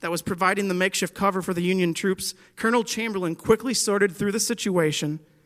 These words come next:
One, they could not retreat. That was not an option. They could not stay where they were. That also was not an option.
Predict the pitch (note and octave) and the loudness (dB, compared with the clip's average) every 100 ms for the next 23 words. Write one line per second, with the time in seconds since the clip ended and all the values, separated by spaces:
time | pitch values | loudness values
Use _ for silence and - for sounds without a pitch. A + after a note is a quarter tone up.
0 | _ _ _ _ - F#3 G#3 A3+ A#3 F#3+ | _ _ _ _ 0 2 4 2 -4 -2
1 | F#3+ F#3 F#3+ E3+ - D3 - D3 A#2 - | -2 0 0 2 -2 -4 -4 -6 -8 -18
2 | _ _ - D#3 D#3+ E3 D#3 D3 C3+ - | _ _ -4 -2 0 0 0 -2 -6 -8
3 | - E3+ - _ _ _ _ _ F#3+ - | -12 -12 -16 _ _ _ _ _ 2 6
4 | G#3+ A3 G#3 - A3+ G#3+ G3 F#3 F3+ E3+ | 6 4 2 2 4 4 4 2 2 0
5 | D#3 D3+ A#2+ B2+ - _ _ _ - F#3+ | 4 4 2 -8 -18 _ _ _ -4 -4
6 | F#3+ G#3+ G#3 - D3+ C3 - _ _ G3 | 0 -2 0 -2 -2 -6 -10 _ _ 0
7 | F#3+ E3+ F3 D3+ D3+ - E3 E3 D#3+ - | 0 0 0 -2 -6 -12 -10 -8 -8 -8
8 | C#3 B2 | -12 -12